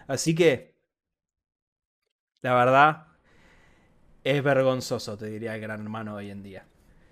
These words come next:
Pero bueno, Carlos, ¿pasamos a las recomendaciones?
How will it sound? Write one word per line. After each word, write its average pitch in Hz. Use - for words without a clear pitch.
Pero 160
bueno, 147
Carlos, 180
¿pasamos 180
a 120
las 113
recomendaciones? 117